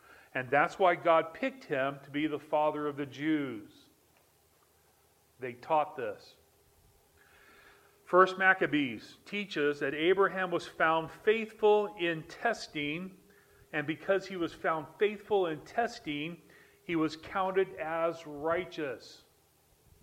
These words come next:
In the book of Jubilees that was written in the second century B C, it talked, I'll quote it to you.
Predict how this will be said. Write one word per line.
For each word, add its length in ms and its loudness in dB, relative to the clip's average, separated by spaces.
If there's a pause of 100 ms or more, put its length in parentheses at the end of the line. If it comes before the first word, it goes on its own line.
(2250)
In 80 -6
the 60 2
book 260 4
of 100 0
Jubilees 640 0 (220)
that 120 4
was 180 2
written 360 2
in 100 -4
the 100 -6
second 380 -6
century 520 -6 (100)
B 220 -10
C, 520 -8 (3000)
it 280 0
talked, 480 6 (380)
I'll 120 6
quote 280 4
it 120 -8
to 60 -10
you. 180 -8